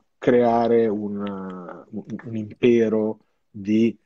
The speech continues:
fatto di nulla, fatto di riuscire ad accumulare delle ospitate televisive, eccetera, però comunque all'inseguimento di una,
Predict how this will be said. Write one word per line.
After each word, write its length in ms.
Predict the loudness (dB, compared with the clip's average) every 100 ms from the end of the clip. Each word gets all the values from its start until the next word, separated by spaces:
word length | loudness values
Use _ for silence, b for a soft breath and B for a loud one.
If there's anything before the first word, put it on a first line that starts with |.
| b b b b b b
fatto 380 | -4 -2 2 4
di 320 | 6 6 4
nulla, 640 | 0 2 6 6 6 4
fatto 420 | 2 -2 0 2 4
di 240 | 6 4
riuscire 500 | 4 0 2 2 4
ad 80 | 2
accumulare 600 | -2 -4 -4 -2 -2 -4
delle 200 | -8 -14
ospitate 520 | -14 -10 -6 -6 -8
televisive, 800 | -6 -4 -4 -8 -4 -2 -2 -4
eccetera, 500 | -8 -4 -4 -4 -8
però 280 | 0 2 2
comunque 500 | -2 -2 2 2 2 b b _ _ -2
all'inseguimento 1300 | 2 4 2 0 2 2 4 2 2 0 -2 -2 -2
di 320 | 0 2 4
una, 1300 | 4 4 0 -2 -2 0 0 -2 -4 -8 -10 -12 -14